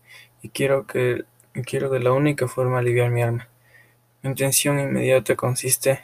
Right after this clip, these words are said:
en poner de manifiesto simple y llanamente, y sin comentarios, una serie de episodios domésticos. Las consecuencias de estos episodios me han aterrorizado,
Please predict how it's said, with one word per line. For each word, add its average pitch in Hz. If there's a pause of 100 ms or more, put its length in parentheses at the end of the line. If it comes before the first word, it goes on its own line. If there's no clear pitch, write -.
(100)
en 127
poner 131
de 131
manifiesto 123
simple 143
y 123
llanamente, 127 (280)
y 123
sin 139
comentarios, 127 (380)
una 147
serie 156
de 139
episodios 131
domésticos. - (1200)
Las 160
consecuencias 165
de 131
estos 135
episodios 120
me 123
han 104
aterrorizado, 120